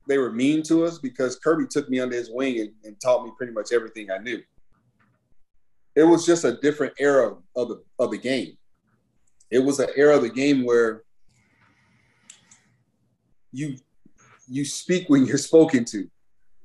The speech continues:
you know, not in a bad way, but it's like you gave the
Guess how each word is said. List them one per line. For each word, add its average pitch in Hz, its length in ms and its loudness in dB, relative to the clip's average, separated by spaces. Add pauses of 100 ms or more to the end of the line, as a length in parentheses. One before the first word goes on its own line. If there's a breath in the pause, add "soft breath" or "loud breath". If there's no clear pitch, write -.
(260)
you 135 140 0
know, 127 340 0
not 190 220 4
in 208 120 4
a - 160 -4
bad 156 320 -2
way, 180 200 0
but 156 240 -4 (120)
it's 135 160 -12
like 147 200 -4 (560)
you 160 180 -12
gave 170 260 2
the 135 160 -2